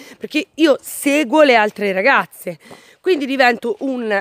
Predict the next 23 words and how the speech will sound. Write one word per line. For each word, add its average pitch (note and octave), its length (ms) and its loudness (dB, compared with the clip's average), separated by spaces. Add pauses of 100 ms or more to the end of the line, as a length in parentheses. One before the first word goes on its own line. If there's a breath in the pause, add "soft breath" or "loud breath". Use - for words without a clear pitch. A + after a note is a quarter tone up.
oltre B3+ 480 2
ad G#3+ 200 -6
una A#3+ 220 -4
youtuber G#3 520 -6
creators, B3 1200 2
cioè G3+ 160 -10
sentite G#3+ 400 -12
il A3+ 80 -8
mio F#3 140 -6
inglese F#3 400 -2
nel D#3+ 100 -4
duemiladiciotto E3 640 -6
ma D#3+ 60 -4
è D#3 40 -8
diventato E3 480 -10 (360 loud breath)
creators. C#4 1400 4 (760 loud breath)
Vi G#3 60 -4
siete G3+ 240 4
persi G3 560 -2
il F#3 180 -12
gioco F#3 300 -2
del F#3+ 200 -2
ventre, E3+ 600 -6